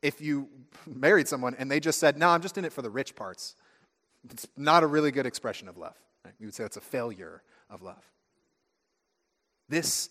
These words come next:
is a God who steps in because he loves us.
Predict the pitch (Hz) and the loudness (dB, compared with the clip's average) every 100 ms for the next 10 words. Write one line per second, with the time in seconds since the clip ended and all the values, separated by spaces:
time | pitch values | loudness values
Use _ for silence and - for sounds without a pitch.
0 | _ 147 131 113 110 107 - - 127 - | _ -8 -6 -4 -4 -4 -8 -14 -10 -8
1 | 120 - - 139 143 151 - - 123 - | -8 -10 -10 -8 -10 -10 -16 -14 -12 -10
2 | 101 - 98 95 95 90 - 85 - - | -10 -10 -14 -12 -12 -14 -16 -20 -18 -18
3 | - | -18